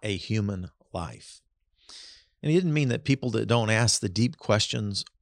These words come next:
aren't actually human beings. That's not what he's talking about. He's just talked about the essence of being human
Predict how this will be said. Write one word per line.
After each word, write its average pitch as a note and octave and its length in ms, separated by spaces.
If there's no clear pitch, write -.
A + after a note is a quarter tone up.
aren't A2+ 280
actually G2+ 420
human F#2 360
beings. F2+ 500
That's A#2 180
not F2 100
what E2+ 60
he's F#2+ 160
talking A2 140
about. F#2 200
He's G2+ 240
just - 220
talked D3+ 220
about B2 180
the C#3+ 220
essence C3 520
of F#2+ 140
being G#2+ 300
human B2+ 400